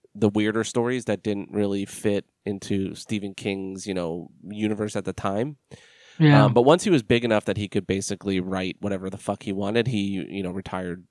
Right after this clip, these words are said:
Speaker 1: uh, Richard Bachman. Though he has written one or two, uh, other books after Bachman died, quote unquote. But they released them as, like, posthum-, posthumous works.
Speaker 2: Mm-hmm.
Speaker 1: So,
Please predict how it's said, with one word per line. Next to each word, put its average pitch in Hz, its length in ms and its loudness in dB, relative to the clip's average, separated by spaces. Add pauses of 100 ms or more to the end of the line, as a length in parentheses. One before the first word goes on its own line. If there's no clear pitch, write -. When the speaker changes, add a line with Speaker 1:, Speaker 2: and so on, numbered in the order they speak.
Speaker 1:
uh, - 400 -10
Richard 90 320 -8
Bachman. - 460 -14 (400)
Though 135 80 4
he 139 100 4
has 196 240 2
written 123 380 -2
one 107 120 4
or 104 80 -2
two, 101 360 -4 (180)
uh, 98 340 -4
other 98 220 -6
books 95 420 -8
after 92 540 -8
Bachman 92 400 -10
died, 87 480 -14
quote 98 160 -8
unquote. 92 460 -6
But 95 180 -2
they 107 120 2
released 104 320 -4
them 101 120 -2
as, 98 160 -2
like, 98 180 -6
posthum-, 101 520 -6 (180)
posthumous 110 560 -6
works. - 500 -6 (560)
Speaker 2:
Mm-hmm. 160 280 6 (180)
Speaker 1:
So, 87 380 -6